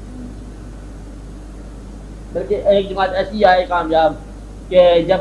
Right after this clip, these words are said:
کامیاب ہو جائے، جماعت ہو سب جماعت میں محسوس کرے۔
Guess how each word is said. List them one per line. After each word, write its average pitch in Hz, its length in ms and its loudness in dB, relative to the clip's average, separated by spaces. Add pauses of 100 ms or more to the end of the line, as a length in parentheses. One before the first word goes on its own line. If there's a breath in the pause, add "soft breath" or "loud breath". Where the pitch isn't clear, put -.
کامیاب 185 380 4
ہو 208 80 4
جائے، 208 220 8
جماعت 160 260 -2
ہو - 100 -8 (2500)
سب 160 200 6
جماعت 160 160 -2
میں 143 100 -6
محسوس - 300 -12
کرے۔ - 140 -16